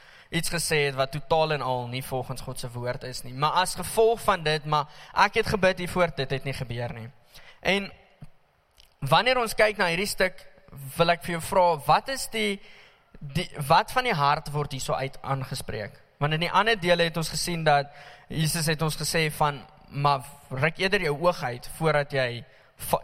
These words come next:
alles van jou brand en <laughs> alles van jou hel toe gaan." Ehm,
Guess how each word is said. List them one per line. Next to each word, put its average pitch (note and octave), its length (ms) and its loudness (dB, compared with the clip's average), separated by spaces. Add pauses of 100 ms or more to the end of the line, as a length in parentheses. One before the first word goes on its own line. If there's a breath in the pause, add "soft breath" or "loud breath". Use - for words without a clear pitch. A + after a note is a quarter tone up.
(180)
alles E3 380 2
van C#3+ 180 -4
jou C3 140 -2 (140)
brand B2+ 480 -4 (400 loud breath)
en C3+ 380 -6
<laughs> - 160 -2
alles E3 260 0
van D3 200 -2
jou B2+ 300 -2
hel B2 240 -4
toe C3+ 120 -6
gaan." A#2 300 -8 (520 loud breath)
Ehm, C3 400 0